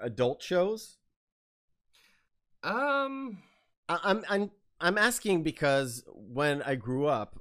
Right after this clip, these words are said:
Speaker 1: we had, um, we had cable, but it was not legit cable.
Speaker 2: Right.
Speaker 1: Uh, we only got a real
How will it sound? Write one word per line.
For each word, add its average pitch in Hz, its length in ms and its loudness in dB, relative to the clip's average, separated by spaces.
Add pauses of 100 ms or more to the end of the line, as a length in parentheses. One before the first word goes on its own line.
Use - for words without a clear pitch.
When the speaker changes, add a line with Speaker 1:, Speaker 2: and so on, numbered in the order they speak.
Speaker 1:
we 127 840 -6 (100)
had, 135 680 -2
um, 110 920 -4 (760)
we 131 160 -4
had 123 520 -2
cable, 143 720 0
but 117 260 -4
it 113 220 -6
was 113 600 -6
not 120 360 -2
legit 120 600 -4
cable. 190 560 -2 (800)
Speaker 2:
Right. 107 440 -8
Speaker 1:
Uh, 120 460 2
we 139 140 0
only 156 200 2
got 143 340 0
a 117 260 -2
real 127 720 -2